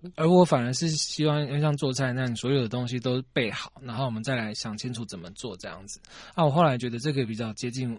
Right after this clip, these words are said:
我的个性跟初衷，然后我觉得我做剪接是最，最轻松愉快的。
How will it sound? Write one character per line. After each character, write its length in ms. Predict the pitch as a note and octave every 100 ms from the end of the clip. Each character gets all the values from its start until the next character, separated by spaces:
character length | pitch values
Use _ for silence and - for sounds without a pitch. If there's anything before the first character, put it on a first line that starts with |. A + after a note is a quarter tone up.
| -
我 80 | A#2
的 140 | G#2+
个 220 | - C#3+
性 200 | A2+ B2
跟 300 | A2+ A2+ A2 -
初 200 | - A#2
衷， 200 | A2+ G#2+ A#2 - - -
然 100 | C#3+
后 100 | D#3+
我 140 | C#3+
觉 200 | A#2 A#2
得 180 | A#2 A#2+
我 100 | A#2
做 200 | A2+ D3+
剪 180 | B2 G#2+
接 180 | A2+ B2+
是 300 | - C#3+ A#2+
最， 400 | - A#2+ A2+ G#2
最 240 | - C3+
轻 260 | A#2 - A#2+
松 240 | B2 A#2+
愉 120 | G#2
快 320 | G2+ C3 A#2+
的。 80 | -